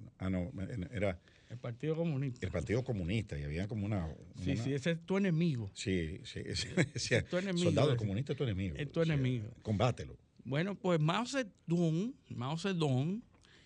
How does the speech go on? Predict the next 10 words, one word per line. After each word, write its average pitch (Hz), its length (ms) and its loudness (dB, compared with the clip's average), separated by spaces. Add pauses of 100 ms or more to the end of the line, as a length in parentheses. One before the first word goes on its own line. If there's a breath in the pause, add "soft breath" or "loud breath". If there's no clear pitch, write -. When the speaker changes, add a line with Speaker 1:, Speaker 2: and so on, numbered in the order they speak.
(400 loud breath)
Speaker 2:
que 139 760 0 (280)
conformó 175 1300 4 (480 loud breath)
con 156 340 4
las, 135 460 0 (720 loud breath)
con 143 240 -2
las 139 160 2
ideas 175 800 0 (540 soft breath)
marxistas 143 1120 0
y 160 120 -2
leninistas, 151 1000 0